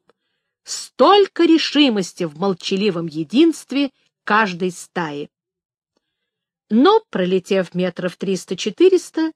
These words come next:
вороны, словно спохватившись, поворачивают обратно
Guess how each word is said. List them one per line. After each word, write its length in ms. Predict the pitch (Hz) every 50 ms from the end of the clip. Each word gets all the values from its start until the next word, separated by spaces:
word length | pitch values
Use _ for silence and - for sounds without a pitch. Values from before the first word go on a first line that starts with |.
| _ _ _ _ _ _ _ _ -
вороны, 500 | 175 180 262 269 262 277 277 269 262 254
словно 460 | - - 254 277 269 254 247 247 247
спохватившись, 1040 | - - - 247 233 - 226 254 254 - - 359 392 - - - 160 - - - _ _ _ _ _ _ _ _ _ _ -
поворачивают 760 | 330 339 359 359 381 392 381 - - 320 311 311 285 -
обратно 680 | 247 214 175 190 190 185 180 - _ - 190 196 208